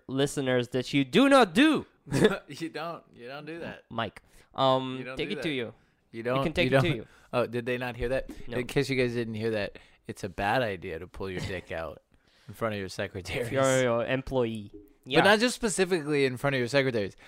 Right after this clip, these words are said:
Speaker 2: I feel like as a general rule, pulling your dick
Speaker 1: Yeah,
Speaker 2: out
Speaker 1: let's, let's just put the rule out
Speaker 2: is
Speaker 1: there.
Speaker 2: something that you should do only with someone who has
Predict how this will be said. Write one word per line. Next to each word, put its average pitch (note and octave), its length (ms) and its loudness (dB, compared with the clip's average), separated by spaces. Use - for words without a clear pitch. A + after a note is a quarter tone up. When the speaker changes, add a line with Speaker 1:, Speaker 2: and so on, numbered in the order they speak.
Speaker 2:
I C#3 80 4
feel A3 240 8
like A#3 160 8
as F3 120 4
a C#3 140 0
general E3 420 6
rule, C#3 280 2
pulling D3 320 -2
your B2 100 0
dick B2 340 -2
Speaker 1:
Yeah, C4 120 6
Speaker 2:
out A#3+ 60 6
Speaker 1:
let's, - 200 6
let's - 160 4
just - 240 -4
put A3 160 -2
the D#3+ 80 4
rule D#3 240 2
out C3 120 4
Speaker 2:
is A#2 80 -8
Speaker 1:
there. G#2+ 120 -2
Speaker 2:
something D3 360 0
that C#3 120 2
you C3 160 -2
should B2 260 -2
do C3 460 2
only F3 480 0
with D#3 420 2
someone D3 480 0
who C3 140 0
has B2 180 2